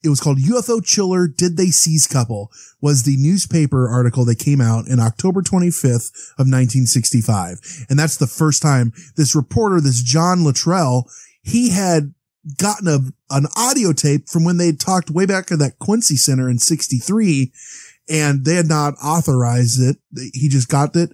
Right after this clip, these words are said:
listened to it, puts it out there.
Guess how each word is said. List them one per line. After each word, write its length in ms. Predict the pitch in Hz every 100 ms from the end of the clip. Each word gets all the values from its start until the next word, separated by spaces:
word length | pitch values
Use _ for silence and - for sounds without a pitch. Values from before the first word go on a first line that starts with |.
| _ _
listened 360 | 143 156 165 143
to 140 | 160
it, 120 | 165 - _ _ _ _ _
puts 260 | - 156 -
it 60 |
out 220 | 151 143 -
there. 280 | 104 92